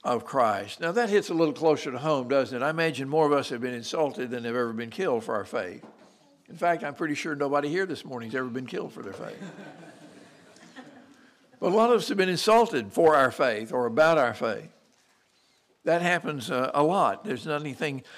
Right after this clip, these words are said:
unusual about that. But such insults were even worse in Peter's time. And the reason they were worse was because Peter was living in what was called a shame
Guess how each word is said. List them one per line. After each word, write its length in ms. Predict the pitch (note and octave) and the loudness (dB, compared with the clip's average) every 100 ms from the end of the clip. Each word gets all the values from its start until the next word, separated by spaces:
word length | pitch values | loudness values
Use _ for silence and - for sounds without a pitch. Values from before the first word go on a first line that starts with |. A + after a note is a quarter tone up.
| - - | -14 -6
unusual 800 | C#3+ C3+ D#3 B2+ C3 A#2 A2+ - - - | -2 0 2 2 4 4 2 -6 -18 -4
about 460 | B2+ B2+ B2 A#2+ | 0 2 2 2
that. 480 | C3 C#3 G#2 F2+ - _ _ _ _ _ _ _ _ - | 2 4 4 0 -8 _ _ _ _ _ _ _ _ 0
But 140 | F#3 | 2
such 300 | B3 B3 A#3 | 4 2 2
insults 520 | A3+ G3+ F#3+ E3 D#3 | -2 0 4 4 4
were 120 | F3+ | 0
even 240 | D#3+ D3+ C#3 | -2 -2 2
worse 360 | D#3+ D3 - | 4 4 0
in 120 | B2+ A2+ | -10 -10
Peter's 420 | C#3+ C3 A2 - | -6 -4 -4 -8
time. 400 | B2+ F2+ F2 - _ _ _ _ _ _ _ _ _ _ _ - | -8 -8 -10 -18 _ _ _ _ _ _ _ _ _ _ _ -16
And 100 | - | -4
the 60 | F#3 | 0
reason 240 | A#3 A3+ | 2 2
they 80 | B3 | 2
were 160 | G#3+ D#3 | 4 6
worse 340 | D#3+ C3 C3+ | 6 6 4
was 140 | C#3+ C3+ | -2 -4
because 320 | C3+ C#3+ - | 0 -2 -2
Peter 560 | B3+ A#3 F#3 D#3 D#3+ - _ - | -2 2 4 2 -2 -12 _ -10
was 180 | D#3 D3+ | -4 2
living 320 | C#3+ C3+ C#3 | 4 2 -4
in 140 | B2+ | -2
what 120 | E3 | 0
was 120 | D#3 - | 0 -2
called 240 | E3+ D3+ | 0 2
a 80 | B2+ | 0
shame 500 | - F3 E3+ D#3+ | -2 0 0 -2